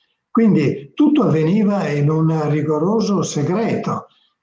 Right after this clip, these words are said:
per cui, eh, nessuno sapeva se non all'interno della ristretta cerchia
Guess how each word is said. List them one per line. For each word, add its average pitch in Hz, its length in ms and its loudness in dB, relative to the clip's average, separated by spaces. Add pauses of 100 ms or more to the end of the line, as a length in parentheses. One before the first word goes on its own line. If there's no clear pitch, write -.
per 160 200 -2
cui, 190 760 0
eh, 127 840 -4
nessuno 170 500 0
sapeva 190 880 -2
se 214 220 -4
non 190 280 0
all'interno 170 800 0
della 135 300 0
ristretta 147 600 -2
cerchia 160 640 -4